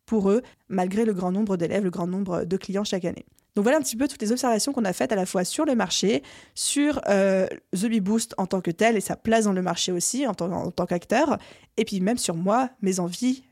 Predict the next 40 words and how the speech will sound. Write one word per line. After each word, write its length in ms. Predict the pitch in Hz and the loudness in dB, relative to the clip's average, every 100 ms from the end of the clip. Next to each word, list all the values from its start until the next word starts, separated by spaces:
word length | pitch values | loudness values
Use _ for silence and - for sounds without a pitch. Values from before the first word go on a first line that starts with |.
| - | -6
mes 100 | 180 | -4
envies 160 | 175 | 0
avec 220 | 190 180 | 2 0
l'équipe 400 | 180 170 247 277 - | -2 -2 -2 -2 -2
et 240 | 208 220 226 - - _ - | 0 0 -2 -20 -20 _ -2
le 120 | 202 | 0
fait 220 | 294 294 | 0 -2
que, 220 | - 240 | 0 0
malgré 520 | 277 226 311 320 247 | 2 2 4 4 2
tout, 140 | 233 277 | 0 0
on 60 | 196 | 0
avait 140 | 190 | 2
envie 160 | 214 240 | 2 2
de 100 | 190 | 0
se 60 | |
donner 140 | 185 185 | 0 0
à 80 | |
fond 140 | 190 277 | 0 0
dans 120 | 269 | 0
ce 100 | - | 0
lancement, 380 | 208 - 208 269 | -2 0 0 0
mais 100 | 214 | 0
on 40 | |
n'avait 120 | 190 | 0
pas 120 | 190 247 | 2 0
envie 240 | 214 240 | 0 -2
de 420 | 214 202 233 254 | 0 2 2 -2
se 140 | - 214 | -4 -4
brûler 300 | 190 214 208 | -2 0 0
au 60 | |
passage. 440 | 190 180 - - - _ _ - | 0 -2 -4 -6 -10 _ _ -2
Et 60 | |
ça, 140 | 185 226 | 0 2
pour 140 | 214 | 2
moi, 120 | 208 | 0
c'était, 400 | 226 190 208 214 | 0 -2 0 2
euh, 140 | 196 165 | 2 0
c'était 180 | - 170 | 0 -2
un 100 | 196 | 0
no-go. 460 | 190 233 196 220 | 0 2 2 2